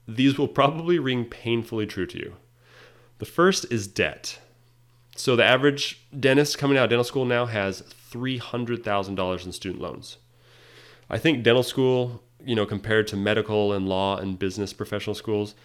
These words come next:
it kind of puts them all on the J V team. Across the board, dental school is way more expensive and costs just keep going up each year. It's not uncommon for dentists to come out of school with half a million dollars in student loans.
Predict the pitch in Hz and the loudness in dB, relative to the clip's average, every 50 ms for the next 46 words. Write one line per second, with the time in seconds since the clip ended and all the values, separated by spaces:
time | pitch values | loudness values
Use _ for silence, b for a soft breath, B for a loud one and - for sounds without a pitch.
0 | B B B B B B B B B B B B _ 135 131 - - - _ - | B B B B B B B B B B B B _ -2 -2 -2 -4 -10 _ 0
1 | 135 135 139 135 - 127 - - 113 110 92 101 101 101 95 95 95 92 87 95 | 2 2 4 2 0 0 0 0 2 2 4 4 4 4 4 2 0 -2 -2 -2
2 | 87 87 85 85 80 78 - - 76 73 73 73 76 - 110 - - - 123 127 | -2 -2 -2 -4 -8 -12 -12 -14 -14 -14 -14 -14 -12 -8 -8 -8 0 4 4 4
3 | 127 123 - 123 113 107 101 98 98 95 95 101 110 107 104 104 101 - - 107 | 4 4 0 -2 2 4 4 4 4 2 -2 -2 -2 0 0 0 -2 -2 -2 -2
4 | 98 92 87 90 92 92 101 101 107 107 107 104 104 104 104 - - - 98 92 | -2 0 -2 -4 -4 -2 0 2 2 2 2 0 0 -2 -4 -6 -6 -6 -4 -6
5 | 87 - 95 90 87 - - - - 107 104 101 - - 107 104 101 101 - - | -4 -6 -8 -8 -8 -12 -16 -12 -8 -8 -8 -8 -6 -4 -2 -2 -2 -4 -6 -10
6 | - - 107 107 - - - - 95 - 95 90 87 85 85 - - - 95 - | -8 -6 -6 -6 -6 -6 -8 -10 -10 -8 -8 -6 -6 -6 -6 -8 -10 -12 -12 -12
7 | - - - - - - _ _ _ - 123 - - 127 123 117 120 113 127 123 | -12 -12 -12 -12 -16 -18 _ _ _ -2 -2 -2 2 4 6 6 6 6 4 0
8 | 117 - 113 113 113 113 113 - 107 104 101 101 101 101 - 107 - - 104 101 | -2 0 0 2 2 0 -2 -2 -2 0 0 0 0 -4 -6 -8 -8 -6 -4 -2
9 | 98 95 92 - - - 101 95 92 92 90 - - 101 95 90 - 95 92 92 | -2 -2 -4 -6 -6 -4 -2 -2 -2 -4 -6 -8 -6 -6 -6 -6 -6 -6 -6 -6
10 | 87 87 87 87 85 85 90 90 87 92 87 - - - 98 - - - - - | -6 -6 -8 -8 -10 -10 -10 -12 -12 -12 -12 -12 -10 -10 -10 -10 -10 -10 -12 -12
11 | - - - - | -12 -16 -20 -20